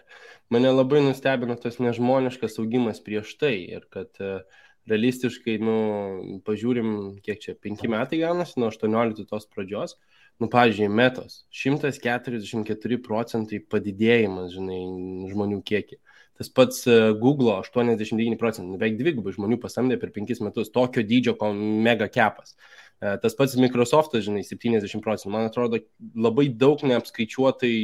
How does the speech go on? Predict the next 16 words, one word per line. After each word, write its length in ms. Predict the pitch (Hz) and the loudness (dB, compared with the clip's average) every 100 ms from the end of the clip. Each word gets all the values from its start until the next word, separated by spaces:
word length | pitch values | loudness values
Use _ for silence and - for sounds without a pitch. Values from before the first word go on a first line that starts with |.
| 101 - | -2 -6
didelių, 480 | 117 110 113 127 135 131 120 113 107 - - _ - | -4 0 4 6 6 6 4 0 -2 -8 -20 _ -6
e, 120 | 104 101 | -4 2
bandymų 460 | 117 123 127 120 | 4 6 8 6
pritraukti 560 | 110 107 110 113 120 113 | 2 -2 4 6 4 0
talentą 640 | - 104 127 143 143 123 | 2 2 4 4 4 0
tiesiog 460 | - 107 117 110 - | 0 -2 2 0 0
pagal 320 | 110 104 104 | 0 0 -2
tą 160 | - 107 104 101 | 0 2 2 0
volume 560 | 95 120 120 107 98 98 - | 4 4 6 2 -2 -6 -8
procedūrą. 560 | - 101 98 98 90 | -6 -6 -6 -8 -8
Tai 160 | - 95 | -8 -8
reiškia, 240 | - - | -8 -8
samdom 400 | 101 117 117 110 107 | -2 2 4 4 2
visus, 280 | 101 127 127 | -2 -4 -4
kurie, 300 | 117 110 104 | -2 0 0
žinai, 240 | 107 107 | 0 0